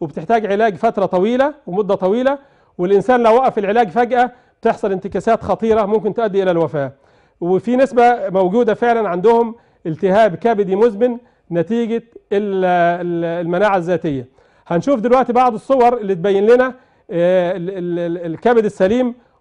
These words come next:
والكبد المتليف. هنبدأ بالفيديو ونبدأ ببعض الصور، آه، توضح لنا، آه، إزاي الكبد يكون سليم وبعد كده يصبح فيه التهاب كبدي مزمن وتليف.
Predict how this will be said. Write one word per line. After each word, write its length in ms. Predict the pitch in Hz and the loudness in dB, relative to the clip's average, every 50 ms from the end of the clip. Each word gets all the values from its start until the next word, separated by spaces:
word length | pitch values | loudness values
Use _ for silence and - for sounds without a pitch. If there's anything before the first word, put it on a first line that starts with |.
| - | -6
والكبد 680 | 160 165 180 185 190 180 170 - 226 226 220 226 202 196 | -4 -2 0 0 -2 -2 -4 0 0 2 2 2 0 -2
المتليف. 640 | 190 190 180 190 190 214 233 262 262 247 - - | -2 -4 -4 -2 0 0 0 0 0 -4 -4 -2
هنبدأ 320 | 190 208 233 214 185 220 | 0 2 2 2 0 -2
بالفيديو 540 | 185 180 190 165 202 240 226 247 269 294 294 - _ _ _ _ - | -2 -2 -2 0 0 0 0 0 -2 -2 -4 -6 _ _ _ _ -8
ونبدأ 380 | 170 175 202 220 202 180 220 190 | -4 0 0 0 2 2 0 0
ببعض 280 | 190 180 226 226 214 | 0 0 0 0 0
الصور، 460 | 196 - - - 220 220 226 220 214 - | -2 -4 -2 0 2 2 2 0 -2 -4
آه، 140 | 196 202 185 | -6 -4 -4
توضح 420 | 170 - 196 202 180 175 190 151 190 | -4 -2 -2 -2 -2 -2 -4 -4 -2
لنا، 260 | 208 214 220 220 - - _ _ _ _ _ - | -2 0 0 -2 -4 -6 _ _ _ _ _ -6
آه، 200 | 156 160 165 170 | -4 -4 -2 -2
إزاي 260 | 156 147 165 226 233 | -4 -2 0 0 0
الكبد 300 | 208 - 240 233 220 220 | 0 0 -2 -2 -2 -2
يكون 200 | 196 - 226 214 | -4 -2 -4 -4
سليم 280 | - 196 190 208 220 202 | -4 -4 -4 -2 -2 -2
وبعد 200 | 185 196 185 170 | -2 -2 -2 -2
كده 200 | - 214 185 190 | -2 -4 -4 -4
يصبح 360 | 196 - 190 190 190 - _ _ _ _ _ _ _ | -6 -6 -6 -6 -6 -6 _ _ _ _ _ _ _
فيه 260 | - 202 208 196 180 | -8 -6 -4 -4 -4
التهاب 420 | 190 185 160 - 180 180 208 196 175 | -4 -6 -8 -6 -2 -2 -2 -2 0
كبدي 300 | 233 220 196 185 180 180 | -2 -2 -2 0 -2 0
مزمن 360 | 196 202 180 190 196 185 185 | -2 -2 -2 -4 -6 -4 -4
وتليف. 500 | 170 170 165 190 170 156 131 123 120 | -4 -4 -2 -2 -4 -4 -4 -6 -10